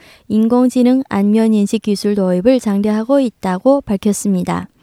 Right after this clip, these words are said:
중국은 개인정보 유출이나 사생활 침해에 대한 문제의식도 아직 그리 높지 않습니다. 이 전문가는 중국 과학기술계는 정부 정책에 따라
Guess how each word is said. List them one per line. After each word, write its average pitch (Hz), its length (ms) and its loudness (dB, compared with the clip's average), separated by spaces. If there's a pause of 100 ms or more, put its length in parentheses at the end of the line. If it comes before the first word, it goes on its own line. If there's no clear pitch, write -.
(540)
중국은 254 520 2
개인정보 226 760 0
유출이나 190 760 -2
사생활 233 640 0
침해에 269 480 2
대한 226 260 0
문제의식도 196 880 0 (360)
아직 202 340 -2
그리 254 240 0
높지 220 340 -2
않습니다. 185 800 -4 (580)
이 254 240 4
전문가는 214 800 0
중국 220 480 -2
과학기술계는 214 1200 -2 (300)
정부 233 400 0
정책에 247 520 0
따라 214 380 -2